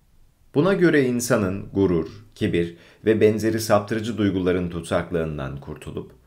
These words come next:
Allah'ın buyruğunu kendisine ölçü alması, rehber edinmesi gerekir.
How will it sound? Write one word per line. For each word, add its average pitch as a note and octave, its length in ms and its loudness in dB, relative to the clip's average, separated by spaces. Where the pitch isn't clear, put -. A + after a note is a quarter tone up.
Allah'ın A2+ 640 6
buyruğunu A#2 440 0
kendisine G#2 540 -2
ölçü E2+ 340 0
alması, F2 540 -4
rehber G#2+ 420 4
edinmesi D#2+ 640 -4
gerekir. - 480 -14